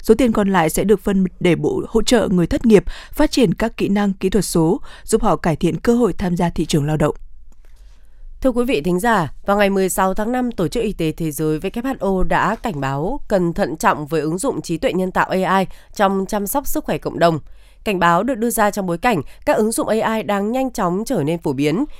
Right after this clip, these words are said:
Speaker 2: khi đây được xem như một công cụ giúp nâng cao chất lượng kinh doanh và thay đổi cách thức xã hội vận hành.
Speaker 1: Cùng với đó, tổ chức này cũng đưa ra khuyến cáo đối với việc sử dụng các chất tạo ngọt không phải là đường.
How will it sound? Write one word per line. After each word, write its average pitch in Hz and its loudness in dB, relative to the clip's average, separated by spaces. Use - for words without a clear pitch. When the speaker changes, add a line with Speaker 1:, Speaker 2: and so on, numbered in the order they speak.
Speaker 2:
khi 233 -4
đây 202 4
được 175 -2
xem 202 0
như 190 0
một 175 -4
công 240 -2
cụ 156 -2
giúp 294 -4
nâng 254 -2
cao 240 -2
chất 311 -4
lượng 302 0
kinh 208 -4
doanh 214 2
và 175 2
thay 254 -4
đổi 180 0
cách - -6
thức 311 -2
xã - -4
hội 208 -2
vận - -4
hành. 147 0
Speaker 1:
Cùng 247 6
với 233 8
đó, 208 8
tổ 233 8
chức 311 2
này 233 4
cũng 196 0
đưa 240 6
ra 220 4
khuyến 190 2
cáo 175 4
đối 170 4
với 165 4
việc 208 4
sử 185 2
dụng 147 0
các 226 0
chất 302 -2
tạo 190 0
ngọt 160 2
không 220 2
phải 180 0
là 151 2
đường. 165 8